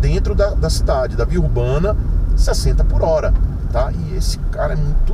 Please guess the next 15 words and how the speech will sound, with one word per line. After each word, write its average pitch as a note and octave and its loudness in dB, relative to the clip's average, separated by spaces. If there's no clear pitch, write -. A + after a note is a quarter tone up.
doido, - 2
vocês - 4
não D#3 2
tão C#3 -6
vendo, C#3 -4
mas E3+ -6
é - -6
uma - -4
pessoa D#3+ -6
que - -8
tá - -6
aqui - -2
zanzando - 4
na - 8
pista. - 6